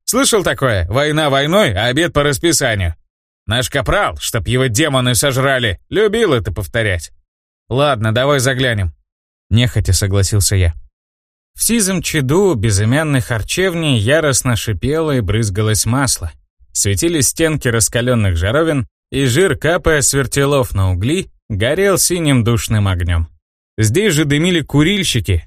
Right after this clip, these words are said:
носились полуодетые гоблинши-официантки, а в самом углу прорицатель зычным голосом рекламировал свои услуги. С большим трудом мы отыскали место за одним из столов. Тем удивительно, что обслужили нас очень быстро,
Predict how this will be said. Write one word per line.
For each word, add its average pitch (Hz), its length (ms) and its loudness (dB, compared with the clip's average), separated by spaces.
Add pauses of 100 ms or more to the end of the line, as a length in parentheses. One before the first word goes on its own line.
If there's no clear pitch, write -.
носились 127 560 2
полуодетые 135 720 2
гоблинши-официантки, 123 1400 0
а 107 160 0
в - 40 -2
самом 170 380 2
углу 143 360 2
прорицатель 123 840 0
зычным 113 540 2
голосом 135 500 2
рекламировал 101 640 2
свои 98 260 0
услуги. 98 540 0 (400)
С 101 120 -2
большим 160 380 0
трудом 180 400 2
мы 113 120 2
отыскали 113 500 -2
место 143 360 0
за 98 140 2
одним 104 280 2
из 101 80 2
столов. 127 440 -2 (260)
Тем 202 220 0
удивительно, 156 640 0
что 113 220 0
обслужили 120 520 0
нас 101 280 0
очень 127 300 0
быстро, 139 400 0